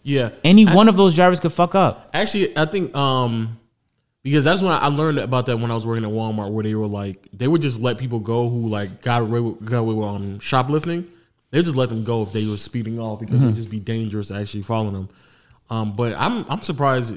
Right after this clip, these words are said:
Speaker 1: I don't know how long it took you to, like, recognize that, but yeah, no, in Atlanta, it's, if you go to, it just, you gotta go to the right places. But there's, like, plenty of spots in Atlanta.
Speaker 2: Yeah. And I, th-, th-, people keep inviting me. They're like, "Hey, we're," and I'm like, "Mm-mm. No,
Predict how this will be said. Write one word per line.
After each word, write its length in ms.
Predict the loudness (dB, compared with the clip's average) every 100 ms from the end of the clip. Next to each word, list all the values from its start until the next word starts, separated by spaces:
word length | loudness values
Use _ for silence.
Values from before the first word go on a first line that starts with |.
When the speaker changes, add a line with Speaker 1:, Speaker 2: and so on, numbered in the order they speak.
| -4
Speaker 1:
I 40 | -2
don't 100 | 0
know 240 | -2 -4
how 200 | -4 -4 -2
long 480 | -2 -2 -4 -6
it 60 | -8
took 180 | -8 -6
you 80 | -4
to, 60 |
like, 220 | -4 -6 -8 -12 -12
recognize 480 | -10 -8 -8 -8
that, 160 | -8 -6
but 100 | -4
yeah, 120 | -4
no, 200 | -2 -2
in 120 | -4 -4
Atlanta, 380 | -2 -2 -2
it's, 300 | -2 -6 -12 -16 _ _ _ _ _ _ _ _
if 80 | -4
you 100 | 4
go 120 | 6
to, 80 | 6
it 180 | 4 4
just, 240 | 2 -2 0
you 120 | 2
gotta 140 | 4
go 80 | 4
to 80 | 2
the 60 | 0
right 320 | 0 0 -2
places. 680 | -2 -2 -2 -6 -8 -12 -18 _ _ _ _ -10
But 140 | -6
there's, 300 | 0 0 0
like, 380 | 0 -2 -4 -10 -20 _ _ _ _
plenty 320 | -4 -2 0 0
of 120 | -2
spots 440 | -4 -6 -6 -10
in 100 | -10
Atlanta. 340 | -4 -4 -4 -8 _
Speaker 2:
Yeah. 80 | -14
And 60 | -10
I, 120 | -10 -8
th-, 120 | -6
th-, 140 | -6 -6
people 200 | -6 -6
keep 120 | -4
inviting 360 | -4 -4 -4 -2
me. 160 | -2 -2
They're 120 | -4
like, 140 | -4 -6
"Hey, 240 | -6 -2 -2
we're," 140 | -2
and 100 | -6 -10 -6
I'm 80 | -2
like, 240 | -2 -4
"Mm-mm. 320 | -4 -2 -2 -4 _ _ -8
No, 380 | -4 -2 -4